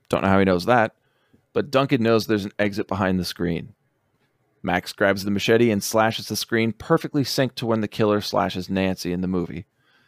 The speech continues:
Together, the five crawl through as the screen fades to white, which I really enjoyed. Um, we don't really see the fade to white that much. Yes?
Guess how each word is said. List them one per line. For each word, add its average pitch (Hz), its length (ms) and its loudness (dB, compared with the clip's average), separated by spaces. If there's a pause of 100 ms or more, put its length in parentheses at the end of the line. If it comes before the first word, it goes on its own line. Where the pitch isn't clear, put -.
(460)
Together, 104 340 2
the 95 80 -6
five 104 340 2
crawl 104 340 0
through 117 440 0
as 92 140 -4
the 98 80 -8
screen 107 340 -2
fades 95 380 -2
to 98 160 -6
white, 107 340 0 (180)
which 151 280 0
I 139 80 4
really 135 420 6
enjoyed. 101 560 4 (380)
Um, 90 540 0 (420)
we 131 100 4
don't 196 140 4
really 208 180 6
see 165 220 4
the 117 100 4
fade 98 340 2
to 101 60 -4
white 87 280 -2
that - 180 -2
much. - 360 -8 (2500)
Yes? 104 240 -2